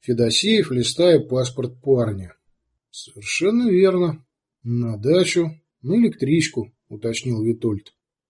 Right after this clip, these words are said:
"Что у вас в свертке?" спросил сержант, возвращая парню документ. Ундер широко улыбнулся. "Оружие?" "Какое?" Тон Федосеева не изменился, остался спокойным.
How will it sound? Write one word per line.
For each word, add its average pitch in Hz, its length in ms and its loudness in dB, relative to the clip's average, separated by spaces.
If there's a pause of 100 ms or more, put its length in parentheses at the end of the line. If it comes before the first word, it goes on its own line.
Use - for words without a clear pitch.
"Что 208 380 4
у 165 80 8
вас 143 160 4
в - 80 0
свертке?" 165 600 2 (120)
спросил 123 540 -6
сержант, 151 480 0
возвращая 123 560 2
парню 127 380 0
документ. 117 680 -4 (440)
Ундер 185 280 4
широко 127 460 0
улыбнулся. 123 800 -2 (200)
"Оружие?" 147 680 -2 (680)
"Какое?" 135 840 -4 (420)
Тон 240 180 4
Федосеева 208 640 6
не 190 200 6
изменился, 185 640 4
остался 151 420 0
спокойным. 156 840 2